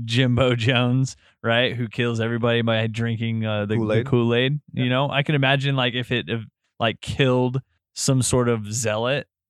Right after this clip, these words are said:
Speaker 1: or, you know, false prophet that could have that kind of lingo, basically.
Speaker 2: Yeah, the, in the book, there's the biker dude,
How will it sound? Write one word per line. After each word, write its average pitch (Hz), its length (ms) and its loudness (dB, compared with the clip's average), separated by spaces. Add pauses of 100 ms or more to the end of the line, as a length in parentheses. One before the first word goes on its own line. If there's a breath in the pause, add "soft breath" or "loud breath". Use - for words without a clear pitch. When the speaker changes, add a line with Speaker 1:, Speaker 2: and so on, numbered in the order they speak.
(140)
Speaker 1:
or, 120 520 2
you 127 180 -2
know, 110 220 -2
false 113 380 0
prophet 131 560 0
that 120 320 0
could 113 160 -4
have 107 380 -2 (100)
that 107 240 -4
kind 107 140 -6
of 95 100 -10
lingo, 98 560 -4
basically. - 580 -6
Speaker 2:
Yeah, 170 180 2 (200)
the, 139 260 0 (180)
in 147 120 -2
the 127 80 -2
book, 135 300 -4
there's 113 260 -2
the 98 500 -2 (160)
biker 131 380 0
dude, 98 320 -10